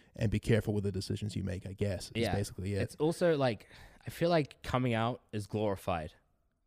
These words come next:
Speaker 2: Uh, like, in this, like, you gotta have your coming out story and you gotta come out to everyone.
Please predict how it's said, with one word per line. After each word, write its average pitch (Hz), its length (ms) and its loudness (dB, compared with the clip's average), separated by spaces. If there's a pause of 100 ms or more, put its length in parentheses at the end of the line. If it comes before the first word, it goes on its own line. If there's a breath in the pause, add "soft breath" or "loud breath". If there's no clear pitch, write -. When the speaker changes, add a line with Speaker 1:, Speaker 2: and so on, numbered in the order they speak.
(100)
Speaker 2:
Uh, 98 180 0
like, 104 400 2
in 107 180 2
this, 98 300 -2
like, 90 180 -2
you 104 80 -4
gotta 104 200 4
have 101 160 -2
your 95 80 -2
coming 92 260 -4
out 82 220 -6
story 67 520 -12
and 90 120 -4
you 85 60 -2
gotta 87 160 2
come 92 220 0
out 85 160 0
to 87 120 -4
everyone. 82 320 -2